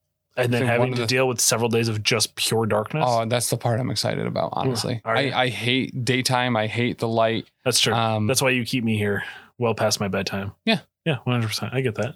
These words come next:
Speaker 2: Yeah. I, no, I, I love night. I love nighttime. I
Speaker 1: Yeah.
Speaker 2: love dicking around and walking around at night.
Speaker 1: Yeah.
Speaker 2: Yeah.
Speaker 1: Are you
Speaker 2: I've done a sun person.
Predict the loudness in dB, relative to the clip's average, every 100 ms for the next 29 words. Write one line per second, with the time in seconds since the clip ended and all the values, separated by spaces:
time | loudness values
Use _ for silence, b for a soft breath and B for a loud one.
0 | _ -2 -2 -8 _ _ -6 -4 -2 0
1 | 0 0 -2 -2 -2 0 0 -2 0 0
2 | 0 0 0 0 2 0 -2 _ -2 0
3 | 0 0 -2 0 2 2 2 2 0 0
4 | 0 0 0 0 0 -6 _ -2 -2 -2
5 | -12 _ _ _ _ _ _ _ _ _
6 | _ -4 -4 -4 _ _ _ _ _ _
7 | _ _ _ -2 0 0 0 0 0 0
8 | -2 -2 -4